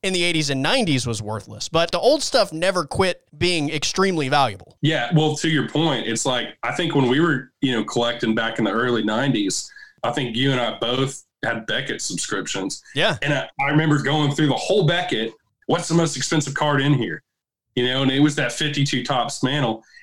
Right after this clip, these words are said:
Speaker 2: And I can remember it being in Beckett when I was thirteen, fourteen years old for, like, twenty-four grand. Bro, I would take out a second mortgage on my house right now to put up the money to buy that card. You're talking twenty-four grand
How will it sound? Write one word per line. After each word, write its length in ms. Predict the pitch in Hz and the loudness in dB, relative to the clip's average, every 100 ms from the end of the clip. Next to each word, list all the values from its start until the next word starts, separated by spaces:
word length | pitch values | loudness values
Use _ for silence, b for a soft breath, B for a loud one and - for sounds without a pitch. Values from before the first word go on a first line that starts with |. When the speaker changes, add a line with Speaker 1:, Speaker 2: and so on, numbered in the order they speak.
| B | B
Speaker 2:
And 80 | 143 | -2
I 180 | 180 220 | 0 0
can 140 | 185 | 2
remember 400 | 160 147 151 143 | 4 4 4 4
it 80 | 113 | 2
being 180 | 131 143 | 2 2
in 160 | 117 | 0
Beckett 480 | - 131 147 113 107 | -2 -2 -2 -2 -2
when 100 | 117 | 0
I 140 | 120 123 | 2 2
was 540 | 107 95 - - - _ _ - | 0 -2 -4 -6 -10 _ _ -2
thirteen, 400 | 139 139 147 135 | 0 0 2 2
fourteen 500 | - 135 - 135 127 | 4 0 2 0 2
years 220 | 113 104 | 2 0
old 380 | 113 131 107 95 _ _ - | 0 2 0 -2 _ _ -6
for, 100 | 147 | -2
like, 160 | 135 127 | 0 0
twenty-four 480 | 160 156 147 151 127 | 0 2 4 2 4
grand. 500 | 117 131 127 - - _ - | 2 0 0 -4 -12 _ 0
Bro, 240 | 190 185 | 2 4
I 160 | 175 202 | 4 2
would 120 | 190 | 2
take 220 | - 175 | 0 -4
out 140 | 180 131 | -2 -2
a 40 | |
second 520 | - - 165 160 131 | -2 -2 -2 -2 2
mortgage 340 | 139 147 143 127 | 4 6 4 2
on 80 | 117 | 2
my 140 | 98 | 0
house 480 | - 147 147 143 110 | 0 0 0 0 -2
right 180 | 104 98 | -2 -2
now 220 | 95 78 - _ _ b b - | -4 -6 -10 _ _ b b -6
to 80 | |
put 220 | 143 175 160 | -2 0 0
up 160 | 147 | 0
the 100 | 135 | 0
money 480 | 127 143 147 101 92 | 2 2 0 -2 -4
to 40 | 123 | -4
buy 260 | 117 131 127 | -2 0 0
that 180 | 117 - | 0 0
card. 300 | 143 123 - B B | 0 0 -2 B B
You're 140 | 160 - | -4 0
talking 320 | 202 196 143 | 0 2 0
twenty-four 680 | - 147 156 156 160 160 | 2 2 2 0 2 4
grand 580 | 127 120 123 143 160 160 | 4 0 2 2 2 0